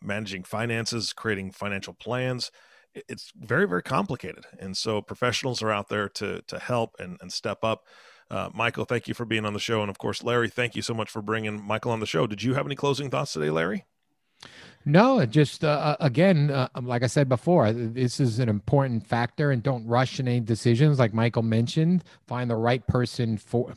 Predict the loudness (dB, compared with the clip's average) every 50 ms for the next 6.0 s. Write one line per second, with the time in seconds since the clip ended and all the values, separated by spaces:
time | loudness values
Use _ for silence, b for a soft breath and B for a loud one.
0 | -18 _ _ -14 -6 0 2 2 2 2 0 2 2 2 2 0 -2 -6 -6 -6
1 | -8 -8 -4 0 2 4 6 6 8 10 10 10 10 8 6 4 B B B B
2 | _ 0 0 0 0 0 0 0 0 0 2 0 2 2 4 4 2 2 0 -2
3 | -4 -4 -6 -2 -2 -4 -2 -2 -2 -4 0 2 2 4 6 6 6 6 4 2
4 | 0 -4 -6 -8 -10 -10 _ _ _ _ _ _ _ _ -8 -6 -6 -6 -6 -4
5 | -4 -6 -6 -8 -10 -14 -14 _ _ -12 -12 -10 -10 -12 -12 -10 -10 -12 -14